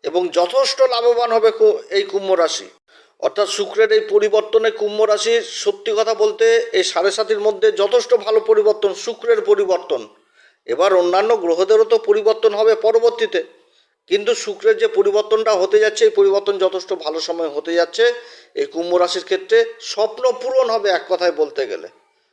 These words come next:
স্বপ্ন পূরণ হওয়ার পরিবর্তন কুম্ভ রাশির ক্ষেত্রে। তো যাই হোক, এই সময়কালে এই চারটি রাশির ক্ষেত্রে বলবো, যে উপাচার করবে সেটা হচ্ছে হনুমান চল্লিশা, বজরংবাণ, শ্রীরাম সীতার প্রণাম মন্ত্র সহকারে পাঠ করবেন।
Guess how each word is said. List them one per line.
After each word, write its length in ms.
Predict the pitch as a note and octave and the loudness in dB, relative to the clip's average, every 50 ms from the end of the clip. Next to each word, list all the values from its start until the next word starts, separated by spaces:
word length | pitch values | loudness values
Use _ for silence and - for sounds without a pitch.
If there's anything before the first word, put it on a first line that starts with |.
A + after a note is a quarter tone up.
| _ _ - | _ _ -16
স্বপ্ন 420 | - - - D3+ - F3 G#3 G#3+ | -10 -8 -6 -6 -4 -2 0 0
পূরণ 360 | G#3 - F#3+ G#3 A3 A#3 A3 | 0 -2 -2 0 2 2 2
হওয়ার 360 | G3+ F#3+ G3+ A3 A#3 B3+ B3+ | 2 0 0 2 2 2 0
পরিবর্তন 720 | A3+ - G#3 G3+ G3 G3+ G3 G#3 G3+ G3+ - G3+ E3+ D3+ A#2+ - - _ _ _ _ _ _ | 0 0 0 0 2 2 0 0 -2 0 0 0 0 0 -2 -6 -20 _ _ _ _ _ _
কুম্ভ 220 | - F3 F3 F3+ F3+ | -6 -6 -2 0 0
রাশির 280 | E3+ E3 D3+ - - | 0 0 0 -2 -6
ক্ষেত্রে। 360 | - - C#3 - - - F#2+ - - _ _ _ _ _ _ _ _ _ _ - | -6 -6 -8 -6 -8 -10 -12 -12 -14 _ _ _ _ _ _ _ _ _ _ -8
তো 80 | C#3 | -6
যাই 240 | C3+ - F#3+ G3 G#3+ | -4 -2 0 2 2
হোক, 100 | B3+ B3 | 2 2
এই 140 | A#3 A#3 A3+ | 2 0 0
সময়কালে 500 | A3 A3 A3+ A3+ A3+ G#3+ A3+ A#3 A#3 A#3+ | 0 0 0 0 2 2 2 2 4 4
এই 200 | A#3+ G3 G3 G3+ | 4 4 4 2
চারটি 380 | G3 - F#3+ E3+ - - G#3 G#3+ | 0 -2 -6 -6 -2 0 0 0
রাশির 300 | G#3 G#3 G3 - A3 G3 - - - | 0 0 -2 -4 -6 -6 -6 -8 -4
ক্ষেত্রে 340 | - G3+ F#3+ G3 G#3 G#3+ G#3 | -4 -4 -2 0 0 0 2
বলবো, 460 | G3 G#3 G#3 G#3 A#3 C4 C4 - - - - - - _ _ _ _ _ | 2 2 2 4 2 0 0 -2 -10 -20 -20 -20 -20 _ _ _ _ _
যে 160 | - D#3 F3 | -4 2 4
উপাচার 440 | F3+ F3+ F3+ G3+ G#3 G3+ G#3+ G#3 F#3 | 4 4 4 0 -2 0 0 -2 0
করবে 240 | - G#3 G3+ A3 | 0 0 2 2
সেটা 200 | G#3 - G#3+ F#3+ | 2 2 0 -2
হচ্ছে 140 | G#3 F#3+ G3+ | -2 -2 -2
হনুমান 380 | F3 D3+ F3 F#3+ F#3 G3 G3 F#3+ | -2 -2 -4 -4 -2 -2 -2 -2
চল্লিশা, 360 | F#3+ G3 F#3+ F#3 F3+ G3+ G3 | 0 0 0 0 0 -2 0
বজরংবাণ, 540 | G3 F3 F3 D#3+ - F#3 F3 F3 F#3 F3+ F3 | 0 0 -2 0 0 -2 -2 0 0 0 0
শ্রীরাম 340 | - - F3+ E3+ E3+ E3+ F3 | -2 -2 -2 0 0 0 -2
সীতার 280 | E3+ F3+ - F3+ E3+ | -6 -4 -2 0 0
প্রণাম 320 | E3 - D#3 D#3 D#3+ D#3+ D#3+ | 0 0 -2 -2 -2 -2 -2
মন্ত্র 240 | D#3+ E3 D#3+ E3+ | -4 -6 -4 -6
সহকারে 360 | D#3 - F3 E3 E3 E3+ E3+ D#3+ | -4 -2 -2 -2 0 0 -2 0
পাঠ 260 | - D#3 D3 - - | 0 -4 -4 -4 -6
করবেন। 320 | - D#3+ D#3 F3 F#3 F#3 | -6 -4 -4 -4 -4 -6